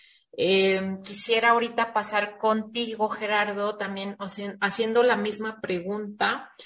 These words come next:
Me gustaría así como que regresaras a tus años universitarios y a lo mejor, eh, cuando les digo, piensa en un consejo para los que todavía están estudiando diseño industrial,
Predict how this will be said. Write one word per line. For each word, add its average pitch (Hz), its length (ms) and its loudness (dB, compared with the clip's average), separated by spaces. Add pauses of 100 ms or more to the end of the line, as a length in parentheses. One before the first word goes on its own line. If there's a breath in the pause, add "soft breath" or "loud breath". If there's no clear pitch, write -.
(380 loud breath)
Me 196 160 0
gustaría 214 400 4
así 247 180 2
como 381 300 0
que 214 100 4
regresaras 202 680 2
a 220 160 -2
tus 190 180 -8
años 214 340 0
universitarios 180 1120 -2
y 180 60 0
a 170 60 0
lo 170 140 0
mejor, 165 460 0 (480 loud breath)
eh, 170 400 0
cuando 190 240 6
les 190 140 6
digo, 190 420 4
piensa 254 380 8
en 285 80 8
un 285 80 8
consejo 285 520 6
para 185 200 8
los 185 160 0
que 196 80 -4
todavía 220 220 4
están 226 220 -2
estudiando 208 760 0
diseño 190 360 -2
industrial, 196 580 2